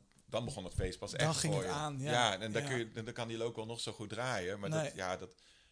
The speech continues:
Speaker 1: kijk, ja, zo werkt het natuurlijk
Speaker 2: Ja.
Speaker 1: gewoon. En dat, ja, dat, maar dat, ja, wat ik, dat, dat, dat, dat back-to-back draaien was echt zo, en dat,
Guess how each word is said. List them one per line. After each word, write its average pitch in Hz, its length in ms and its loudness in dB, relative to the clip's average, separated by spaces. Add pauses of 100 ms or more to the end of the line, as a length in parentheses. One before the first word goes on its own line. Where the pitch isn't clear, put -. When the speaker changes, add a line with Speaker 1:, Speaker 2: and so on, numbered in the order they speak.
(120)
Speaker 1:
kijk, 87 240 -8
ja, 82 320 -10
zo 78 160 -8
werkt 92 240 -2
het 92 100 -10
natuurlijk 87 320 -8
Speaker 2:
Ja. 156 60 2
Speaker 1:
gewoon. 139 200 -4
En 73 80 -14
dat, - 180 -14
ja, 76 340 -12
dat, 82 180 -12
maar 123 180 0
dat, 123 160 -8
ja, 131 160 -2
wat 107 80 -10
ik, - 140 -12
dat, 110 160 -6
dat, 95 180 -10
dat, 95 140 -10 (120)
dat 101 180 -10
back-to-back 92 420 -8
draaien 71 280 -10
was 76 140 -12
echt - 140 -16
zo, - 80 -12
en 101 120 -6
dat, 98 140 -8